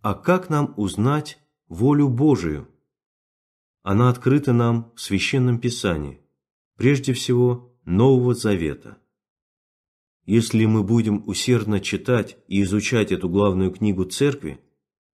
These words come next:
то ясно увидим описываемое в ней должное и недолжное нравственное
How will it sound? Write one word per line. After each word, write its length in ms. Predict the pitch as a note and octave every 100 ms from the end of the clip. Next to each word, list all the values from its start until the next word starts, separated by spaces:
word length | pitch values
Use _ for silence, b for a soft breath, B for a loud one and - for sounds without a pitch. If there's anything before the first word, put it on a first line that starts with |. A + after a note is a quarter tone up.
| -
то 340 | A#2 A2+ -
ясно 560 | F2+ F2 D3+ E3+ - A2+
увидим 680 | - F#2 B2 D3+ C3 G#2+ -
описываемое 1080 | G2 F#2+ - E3+ E3+ C#3+ C3 B2+ B2 A#2+ A2+
в 100 | F#2+ F#2+
ней 380 | A#2+ B2 - -
должное 760 | E2+ A#2 D3+ D3 B2+ C3+ B2+
и 220 | - - G2+
недолжное 760 | G2 E2+ A2 C#3+ B2 B2+ A#2
нравственное 920 | F2+ E2+ A#2 C#3 - A#2+ A#2 A2+ A2+